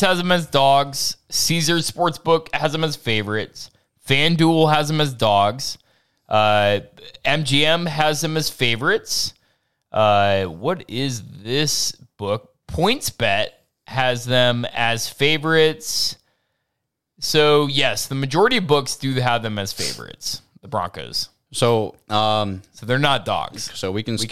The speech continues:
Speaker 1: cannot
Speaker 2: the,
Speaker 1: call them
Speaker 2: so we
Speaker 1: dogs.
Speaker 2: can skip that. So here's another dog for you.
Speaker 1: Okay.
Speaker 2: Um, another team I'm sweet on, and it goes back to what I was talking about with getting your tight end into the game.
Speaker 1: Yes.
Speaker 2: Indianapolis is a two-point dog going into Miami. Miami has to get Mike Gesicki,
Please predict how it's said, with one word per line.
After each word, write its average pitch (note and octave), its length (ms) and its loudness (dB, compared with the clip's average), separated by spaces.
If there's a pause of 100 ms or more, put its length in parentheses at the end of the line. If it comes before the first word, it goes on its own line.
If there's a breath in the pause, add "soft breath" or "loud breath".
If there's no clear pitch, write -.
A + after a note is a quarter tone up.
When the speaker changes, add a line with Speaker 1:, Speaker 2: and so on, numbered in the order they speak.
Speaker 1:
cannot A#2+ 280 0
Speaker 2:
the, - 40 -12
Speaker 1:
call G#2+ 160 0
them F#2+ 160 -6
Speaker 2:
so G2+ 260 2
we A2+ 60 2
Speaker 1:
dogs. B2+ 80 -2
Speaker 2:
can C3 100 -2
skip - 300 -4
that. A2 440 0
So A2 480 0 (280)
here's D#3 200 2
another D3 280 4
dog G#2+ 320 0
for G#2+ 240 -4
you. F2+ 180 0 (120)
Speaker 1:
Okay. A2 200 0 (100)
Speaker 2:
Um, F#3 100 -4
another A#2 340 0
team A#2+ 260 -2
I'm A2 140 -2
sweet D3 420 -4
on, G2+ 300 -4 (320 soft breath)
and G2+ 120 0
it G#2+ 120 -4
goes A#2+ 260 2
back A#2+ 460 -2
to B2 260 -2
what A2 140 2
I - 20 4
was G#2 100 0
talking A2 300 -2
about G2 240 -2
with G2 180 -6
getting A2+ 220 0
your A2 100 -2
tight G#2+ 240 0
end G#2+ 140 0
into G2+ 180 -4
the G#2 100 -6
game. F#2 360 -4 (340 soft breath)
Speaker 1:
Yes. A2+ 120 2
Speaker 2:
Indianapolis D3+ 580 2
is A#2 140 2
a G2 40 -2
two-point C3 460 -2
dog G#2+ 300 2
going A2+ 260 4
into B2 300 -2
Miami. A#2 600 -2
Miami C3 360 0
has C3+ 440 -2
to C3 200 0
get B2+ 260 2
Mike A2 220 -2
Gesicki, G#2+ 580 -4